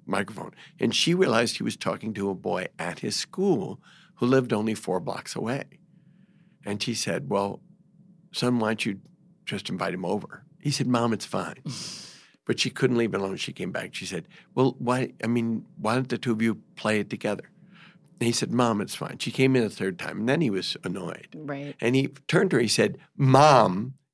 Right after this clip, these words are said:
Speaker 1: it wouldn't be any more fun if you were actually here,
Speaker 2: <laughs>
Speaker 1: right?" And she's nostalgic for something, but most kids aren't used to going four
Speaker 2: Right.
Speaker 1: blocks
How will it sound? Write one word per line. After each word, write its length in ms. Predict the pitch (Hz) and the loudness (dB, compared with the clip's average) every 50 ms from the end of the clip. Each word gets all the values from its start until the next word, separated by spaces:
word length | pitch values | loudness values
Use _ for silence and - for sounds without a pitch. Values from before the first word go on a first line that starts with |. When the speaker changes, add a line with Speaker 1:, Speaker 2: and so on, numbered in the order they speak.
| _ - | _ 2
Speaker 1:
it 100 | 135 131 110 | 2 4 4
wouldn't 460 | 110 107 131 156 147 208 196 175 143 | 6 6 6 8 6 6 2 2 4
be 240 | 139 135 135 - - | 4 4 4 4 4
any 260 | - 127 131 139 143 139 | 6 8 8 10 10 10
more 300 | 127 117 113 120 123 104 | 10 10 8 8 8 6
fun 480 | - - - 120 110 98 95 95 113 - | 4 4 4 4 6 4 2 0 -2 -4
if 140 | - 113 - | -4 -4 -2
you 100 | 113 117 | 0 4
were 200 | 113 120 123 - - - | 4 4 4 4 2 2
actually 580 | 92 98 110 - - - 120 110 113 131 131 | 4 4 4 4 2 0 2 6 6 8 8
here, 640 | 120 107 - - - 190 196 180 143 101 101 - - _ _ _ _ _ _ | 6 4 -2 -4 2 6 8 8 8 6 4 0 -10 _ _ _ _ _ _
Speaker 2:
<laughs> 400 | _ _ _ _ _ - 104 90 | _ _ _ _ _ 0 2 6
Speaker 1:
right?" 320 | 107 107 120 143 165 165 165 - - - - - - - - _ _ _ - | 6 8 8 8 6 4 2 -4 -18 -20 -20 -20 -20 -20 -20 _ _ _ 2
And 380 | 123 123 127 131 135 123 117 - - - - _ _ _ _ _ _ _ _ _ - | 4 4 6 4 4 0 -2 -6 -14 -20 -20 _ _ _ _ _ _ _ _ _ -8
she's 400 | - 139 - - 160 180 185 175 | -2 0 2 4 4 4 4 6
nostalgic 720 | 160 143 123 - - - 131 135 156 143 - 131 - - | 6 6 6 4 4 4 6 6 6 6 4 2 0 0
for 100 | - 107 | -4 -4
something, 460 | 101 - 117 90 - 104 104 98 98 _ _ _ _ | -2 -2 -4 -4 -2 -4 -4 -4 -6 _ _ _ _
but 160 | - 127 - - | 2 2 2 2
most 440 | 139 117 120 131 156 175 170 175 | 2 4 6 6 6 6 4 2
kids 200 | - 156 147 139 143 - - | 2 2 2 2 2 0 2
aren't 280 | 113 113 117 120 - - | 2 4 4 4 2 -2
used 300 | 107 107 117 - - - | -2 -2 -2 -2 -4 -6
to 60 | 135 | -6
going 460 | 127 127 143 151 180 202 196 185 160 139 | -2 0 2 4 4 4 4 2 0 -4
four 260 | - - 95 92 98 | -4 -2 -2 0 0
Speaker 2:
Right. 140 | - - 113 | 0 -2 -2
Speaker 1:
blocks 420 | 95 82 85 - - - - | -2 -4 -4 -6 -8 -12 -12